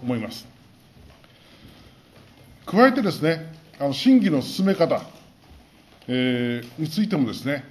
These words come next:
えー、与党のやり方というのは議会制民主主義を踏みにじる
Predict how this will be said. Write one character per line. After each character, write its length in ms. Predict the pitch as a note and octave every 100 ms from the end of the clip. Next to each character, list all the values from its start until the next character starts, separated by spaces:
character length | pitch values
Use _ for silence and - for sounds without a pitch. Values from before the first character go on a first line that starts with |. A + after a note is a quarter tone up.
| - - - - -
え 280 | B2 B2 A#2+
ー、 20 |
与 140 | D3 E3
党 160 | C#3+
の 80 | B2+
や 60 | B2
り 40 |
方 220 | C3+ C#3+
と 100 | C3+
い 40 | C3
う 20 |
の 80 | G3+
は 100 | F3
議 100 | C#3
会 200 | E3+ E3
制 220 | E3 D#3+
民 120 | D#3
主 120 | D#3
主 40 | E3
義 80 | A#2+
を 60 |
踏 120 | G#2+
み 80 | D#3+
に 60 | F#3+
じ 140 | G3
る 220 | F3+ A#2+